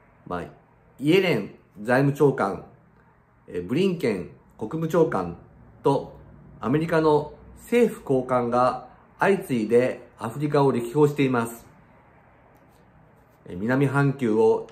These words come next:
中心とした、えー、途上国、えー、グローバルサウスへの、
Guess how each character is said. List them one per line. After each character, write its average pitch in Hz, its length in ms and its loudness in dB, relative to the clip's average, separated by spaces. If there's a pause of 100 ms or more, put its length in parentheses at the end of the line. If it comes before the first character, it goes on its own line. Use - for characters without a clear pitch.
中 147 200 0
心 160 240 -4
と 160 100 2
し 147 140 -6
た、 143 380 2 (840)
え - 180 -12
ー、 - 0 -
途 113 140 -2
上 208 220 8
国、 - 500 -4 (640)
え - 120 -12
ー、 82 60 -10
グ 107 120 -2
ロ 160 140 6
ー - 20 -2
バ 160 100 4
ル 160 380 0
サ - 260 -2
ウ 151 60 4
ス - 340 -12 (340)
へ 139 120 -2
の、 117 320 -2